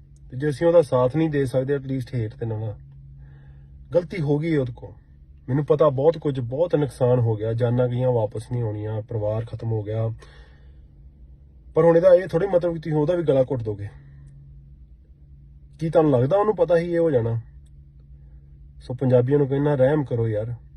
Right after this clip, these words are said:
ਜੇ ਕਦੀ ਕਿਸੇ ਕੋਲ ਗਲਤੀ ਹੋ ਜਾਂਦੀ ਆ ਨਾ, ਤੇ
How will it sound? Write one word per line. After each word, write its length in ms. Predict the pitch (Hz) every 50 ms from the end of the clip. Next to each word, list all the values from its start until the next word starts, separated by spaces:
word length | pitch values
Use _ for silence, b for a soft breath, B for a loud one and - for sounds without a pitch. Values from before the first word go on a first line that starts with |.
| - - - - -
ਜੇ 160 | 120 117 131
ਕਦੀ 220 | 127 - 143 135 139
ਕਿਸੇ 240 | 131 143 123 127 131
ਕੋਲ 180 | 131 135 123
ਗਲਤੀ 300 | 123 120 117 117 - 139
ਹੋ 200 | 120 - - 110
ਜਾਂਦੀ 300 | 113 131 127 127 131 127
ਆ 80 | 113 104
ਨਾ, 240 | 107 127 143 135 120 - b b b b b b b b b b b - - -
ਤੇ 160 | 123 123 110